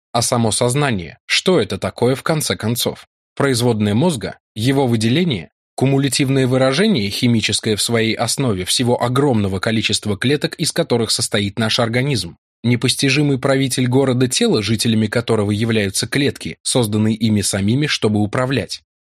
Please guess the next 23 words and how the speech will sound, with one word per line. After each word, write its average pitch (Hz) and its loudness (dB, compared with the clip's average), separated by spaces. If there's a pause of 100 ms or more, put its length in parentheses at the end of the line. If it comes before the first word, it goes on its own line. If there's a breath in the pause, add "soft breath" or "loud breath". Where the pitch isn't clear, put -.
Это 160 0
ли 98 0
многие 143 2
называют 127 0
душой? 110 -2 (280)
Или 180 2
это 175 0
просто 170 0
другая 156 2
форма 143 0
материи, 143 -2 (120)
самореализующаяся 180 2
сила, 120 0
которая 107 0
использует 110 0
тело 104 0
как - -6
средство, 147 0
как 160 -4
другие 131 0
силы 117 0
используют 101 -2
машины? 120 0